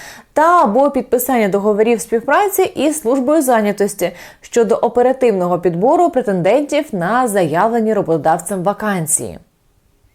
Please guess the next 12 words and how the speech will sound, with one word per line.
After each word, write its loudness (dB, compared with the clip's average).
Але 4
у 2
будь-якому 2
випадку 0
обов'язок 2
здійснювати 0
самостійний 0
пошук 0
працівника 0
осіб 0
з -4
інвалідністю 0